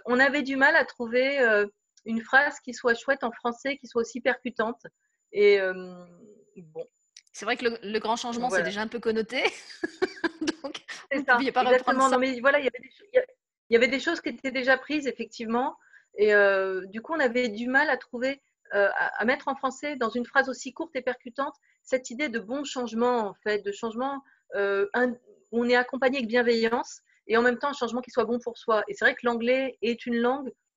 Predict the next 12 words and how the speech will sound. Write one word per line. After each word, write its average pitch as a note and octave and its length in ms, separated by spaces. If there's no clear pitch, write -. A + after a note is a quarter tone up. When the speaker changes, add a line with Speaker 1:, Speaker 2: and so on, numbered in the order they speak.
Speaker 1:
euh, F#3+ 540
où A3+ 80
il A3 100
y B3 40
a B3 40
souvent C4 280
plusieurs A#3+ 280
niveaux A#3 480
dans G3+ 120
une A3 160
phrase A#3+ 180
très A#3 80